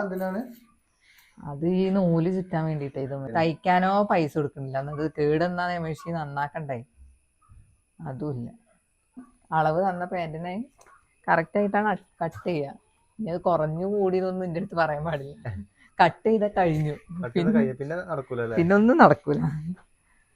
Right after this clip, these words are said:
Speaker 2: അതുകൊണ്ട് എല്ലാം കറക്റ്റ് ആയി നോക്കിക്കോ.
Speaker 1: അപ്പൊ എത്ര അധികം ഉണ്ട്?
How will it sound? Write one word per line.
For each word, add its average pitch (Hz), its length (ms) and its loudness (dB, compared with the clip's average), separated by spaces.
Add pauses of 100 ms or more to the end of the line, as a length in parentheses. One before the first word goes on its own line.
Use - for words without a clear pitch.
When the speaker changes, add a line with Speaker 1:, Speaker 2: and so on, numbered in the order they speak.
(280)
Speaker 2:
അതുകൊണ്ട് 170 340 0
എല്ലാം 170 400 2
കറക്റ്റ് 180 360 2
ആയി 185 140 4
നോക്കിക്കോ. 147 520 -4 (160)
Speaker 1:
അപ്പൊ 131 140 -10
എത്ര 135 160 -8
അധികം 135 220 -4
ഉണ്ട്? 135 180 -10